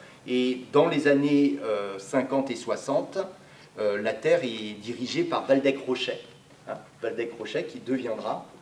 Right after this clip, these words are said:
euh, alors qui, Waldeck Rochet c'est étonnant, hein, qui, donc il s'occupe de, de la paysannerie, hein, au départ. Ensuite, il va, euh, s'occuper des intellectuels, hein, euh,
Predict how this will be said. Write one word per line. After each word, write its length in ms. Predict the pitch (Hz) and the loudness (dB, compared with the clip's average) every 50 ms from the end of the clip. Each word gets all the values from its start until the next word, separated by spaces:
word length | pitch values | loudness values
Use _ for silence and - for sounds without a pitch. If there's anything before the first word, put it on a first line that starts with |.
| - - - - - - | -20 -20 -20 -18 -10 -8
euh, 200 | 101 95 90 90 85 - | -4 -4 -4 -4 -4 -4
alors 180 | 120 120 - | -4 -4 -4
qui, 240 | - 135 143 135 - - - - - - - - | -6 -6 -6 -6 -8 -12 -16 -20 -20 -20 -10 -6
Waldeck 280 | 113 110 107 127 123 | -6 -2 0 0 0
Rochet 260 | 123 123 123 - - - | 0 -2 -4 -2 -2 -2
c'est 140 | - 123 | -2 -4
étonnant, 360 | 113 - - 135 131 170 160 123 | -4 -2 -2 0 0 2 0 0
hein, 100 | 127 139 | -2 -4
qui, 140 | - - - - 92 101 | -8 -10 -12 -12 -10 -10
donc 200 | 117 117 107 - | -10 -10 -10 -12
il 80 | - | -12
s'occupe 500 | - - 180 165 - 180 185 - - 143 | -4 -2 -2 -2 0 -2 -4 -4 0 0
de, 400 | 131 - 120 117 117 117 110 107 | 0 0 2 0 -2 -2 -2 -4
de 60 | 117 | -2
la 100 | - 98 | -2 -2
paysannerie, 600 | - - 143 147 135 - 131 117 113 107 - 185 - - - - - - - | 2 4 4 4 4 4 2 0 0 -2 -6 -8 -10 -14 -18 -20 -20 -16 -10
hein, 80 | 104 110 123 | -6 -6 -4
au 60 | 117 | -4
départ. 400 | 107 101 95 135 127 - - - - - - - - - | -6 -4 -2 0 0 0 -2 -6 -12 -18 -20 -20 -8 2
Ensuite, 540 | - 170 170 - - 190 220 269 - - - - - - - - | 4 4 4 4 2 2 2 2 2 0 -4 -10 -12 -16 -16 -10
il 140 | 165 151 139 | -6 -4 4
va, 380 | 131 156 165 165 160 147 - 120 | 6 8 10 10 8 8 6 2
euh, 80 | 123 117 | 0 0
s'occuper 420 | - 147 139 - - - 180 190 | 0 -2 -4 -4 -2 0 0 2
des 220 | 139 131 - - | 2 2 4 6
intellectuels, 600 | 165 165 - 180 170 139 - - - 131 - - - - - - - - - - - - - - - - - - - | 6 6 6 4 2 2 0 0 -2 -2 -2 -2 -4 -10 -16 -18 -20 -20 -20 -20 -20 -20 -20 -20 -20 -20 -20 -14 -8
hein, 160 | - 104 101 - - - - - - - - - 120 | -8 -8 -8 -8 -12 -18 -20 -20 -20 -20 -4 0 2
euh, 240 | 117 117 117 120 | 4 6 6 4